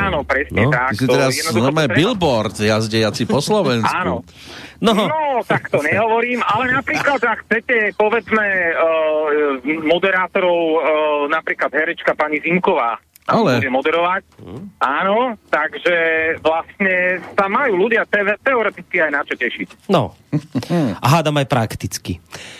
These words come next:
Speaker 2: Dobre, Michal.
Speaker 1: Áno, aj prakticky. Uvidíme. A technická otázka nebola žiadna takto, keď sme takto na linke? <laughs>
Speaker 3: No však iba tá okolo TuneInu.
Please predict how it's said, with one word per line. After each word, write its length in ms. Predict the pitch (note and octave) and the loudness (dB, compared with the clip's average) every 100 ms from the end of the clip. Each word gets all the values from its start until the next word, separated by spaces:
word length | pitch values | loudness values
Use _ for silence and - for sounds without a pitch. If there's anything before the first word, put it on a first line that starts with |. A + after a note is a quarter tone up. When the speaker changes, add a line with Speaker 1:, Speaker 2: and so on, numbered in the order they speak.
| - - | -20 0
Speaker 2:
Dobre, 240 | C4 D#4 | 2 4
Michal. 320 | C4 A3+ B3+ | 2 2 2
Speaker 1:
Áno, 80 | A#3+ | 2
aj 80 | F#2 | 0
prakticky. 680 | C4 C4+ - B3+ - C#4+ E4+ | -2 -2 -2 -6 -2 -2 2
Uvidíme. 480 | C4+ D4+ B3 G#3 F3 | 2 2 0 0 0
A 260 | E3+ E3+ | 0 -2
technická 640 | - C4+ C#4 D#4 A#3+ D4+ C#4+ | -2 -4 0 -2 0 0 0
otázka 400 | C#4 D4 - B3+ | 0 -2 -2 0
nebola 400 | F#3 G#3+ A#3+ G3 | 2 2 0 0
žiadna 400 | E3+ F#3 C#4 D4+ | 0 0 0 0
takto, 460 | C4 B3+ - A#3+ A#3+ | -2 -4 -2 -2 0
keď 160 | A3+ | -4
sme 220 | F#3+ G#3 G#3+ G#3 G3+ | 0 0 2 0 0
takto 280 | G3 G3 A#3+ | 0 0 0
na 120 | F#3+ | 0
linke? 380 | F3+ A3+ C#4 A#3+ - _ _ | 0 -2 0 -2 -6 _ _
<laughs> 320 | C4+ - - A3+ _ _ | -4 -2 -4 -6 _ _
Speaker 3:
No 180 | - D3 | 0 0
však 240 | F#3+ A#3+ B3 | 2 0 2
iba 160 | A#3+ | 0
tá 240 | A#3+ B3+ G3+ | 2 2 2
okolo 320 | F3+ F#3 D#3+ | 2 0 0
TuneInu. 640 | E3+ F#3 D#3+ A2+ G#2+ G2+ | 0 0 2 0 0 -2